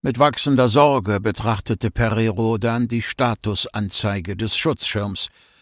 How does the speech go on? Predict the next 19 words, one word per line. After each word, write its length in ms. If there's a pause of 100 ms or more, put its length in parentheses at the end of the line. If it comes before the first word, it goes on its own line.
(160)
Dessen 300
Leistungskraft 1080
sank 400
mit 240
jedem 480
Schuss, 400
den 200
die 140
arkonidischen 880
Verfolger 580
auf 180
die 140
Leka-Disk 880
abgaben. 560 (580)
Noch 500
waren 400
es 200
nur 340
Warnschüsse. 600